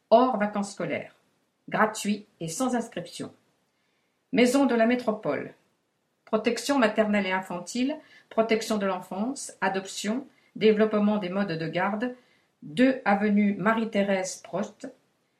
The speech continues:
M D M point neuville arobase grandlion point com ou zéro quatre vingt-huit soixante-sept vingt-quatre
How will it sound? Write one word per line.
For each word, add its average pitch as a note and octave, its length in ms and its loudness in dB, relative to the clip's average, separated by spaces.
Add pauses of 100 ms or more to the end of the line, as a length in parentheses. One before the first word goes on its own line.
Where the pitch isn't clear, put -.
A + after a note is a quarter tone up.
(960)
M G#3 240 2
D G3 160 2
M B3 280 0 (480)
point A#3 460 -2
neuville G#3 540 0 (300)
arobase G3+ 760 2
grandlion G3 540 -2
point D#3 380 -6
com B3 320 2 (480)
ou C#4 280 0 (260)
zéro F#3 300 0
quatre - 440 -6 (220)
vingt-huit G3+ 640 -4 (160)
soixante-sept G3+ 840 -6 (180)
vingt-quatre G3+ 800 -6